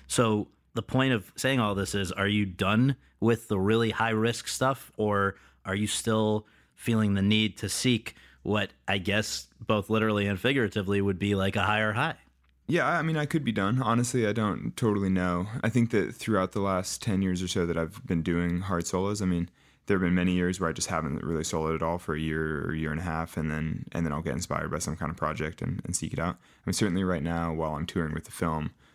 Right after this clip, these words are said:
Speaker 2: I'm not even thinking about big free solos
Speaker 1: Right.
Speaker 2: because I'm just climbing in the climbing gym in
Speaker 1: Right.
Speaker 2: different cities and, and really enjoying, enjoying that. You know, it's, like, nice to have a, in some ways, it's kinda like getting back to my roots 'cause I grew up climbing in the climbing gym,
Speaker 1: Mm-hmm.
Speaker 2: and it's, like, pretty fun to feel
Speaker 1: Yeah.
Speaker 2: like a good gym climber again.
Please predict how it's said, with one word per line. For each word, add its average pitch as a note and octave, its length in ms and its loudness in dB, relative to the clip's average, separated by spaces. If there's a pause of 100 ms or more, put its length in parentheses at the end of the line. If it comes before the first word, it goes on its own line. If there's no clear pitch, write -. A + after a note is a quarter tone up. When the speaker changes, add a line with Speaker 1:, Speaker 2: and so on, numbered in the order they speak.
Speaker 2:
I'm F2+ 100 0
not E2 140 0
even D#2+ 180 -6
thinking E2+ 260 -2
about E2+ 320 0
big G2+ 140 0
free C3+ 180 4
solos A2+ 320 0
Speaker 1:
Right. D#2+ 80 -2
Speaker 2:
because F#2 180 -2
I'm E2+ 120 0
just E2 240 -6
climbing D#2+ 300 -2
in D#2 80 -2
the D#2 40 -6
climbing D#2 300 -2
gym E2+ 320 0
in E2 160 -2
Speaker 1:
Right. E2+ 60 0
Speaker 2:
different D#2 200 -4
cities E2+ 380 0
and, D#2 180 -2 (220)
and G#2+ 100 2
really A2+ 220 4
enjoying, F#2 640 0 (120)
enjoying F2+ 340 0
that. D#2 160 -4
You D#2+ 40 -2
know, F2 120 2
it's, E2+ 120 -4
like, E2+ 140 -2
nice E2 300 -2
to E2+ 100 -6
have D#2 160 -4
a, D#2 220 -6 (640)
in G#2+ 80 -2
some A#2+ 120 2
ways, A2+ 140 2
it's E2 140 -6
kinda F2+ 220 -2
like D#2+ 120 -2
getting D#2+ 200 -2
back D#2 200 -2
to D#2+ 60 -4
my D#2 40 -4
roots D#2 320 -2
'cause E2+ 140 -6
I D#2 60 -2
grew D#2 240 -4
up D2+ 100 -4
climbing E2 280 -2
in D#2+ 40 -2
the D#2+ 60 -4
climbing E2+ 260 0
gym, F#2+ 100 2
Speaker 1:
Mm-hmm. G2 80 0
Speaker 2:
and F2 60 2
it's, E2 100 -2
like, - 140 -8
pretty E2+ 200 -2
fun E2+ 300 -2
to E2 60 0
feel F#2 120 0
Speaker 1:
Yeah. E2+ 80 0
Speaker 2:
like D#2 160 -2
a E2 40 -4
good D#2 180 -4
gym D#2 200 -4
climber E2+ 300 0
again. F#2+ 260 -2